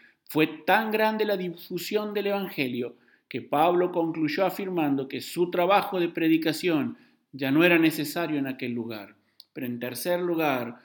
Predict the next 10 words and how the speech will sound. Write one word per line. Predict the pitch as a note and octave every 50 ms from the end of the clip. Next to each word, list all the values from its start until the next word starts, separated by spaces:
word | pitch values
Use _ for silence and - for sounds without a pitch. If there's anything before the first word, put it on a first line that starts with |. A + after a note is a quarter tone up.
| _ _ _ _ _
vemos | - C#3+ D3+ E3 F3 F3 E3 -
aquí | D#3+ D3 D3+ - E3 E3
el | D3+ C#3 - -
testimonio | D#3 C#3 C#3 - - D#3 C#3 D3 D#3+ E3+ F3 D#3+ D3+ C#3+
del | C3+ B2+
evangelio, | B2+ B2 B2 B2 B2+ - C3+ B2+ A#2+ A#2+ A#2+ A#2
versículos | A#2+ A#2+ - - F3 E3+ F3+ E3+ E3+ C#3
nueve | C#3 C3+ C#3+ D#3+ E3 E3+ E3 F3 F3 F3 - -
y | - D3
diez. | B2+ C3 B2 A#2 A2+ A2 A2 - - -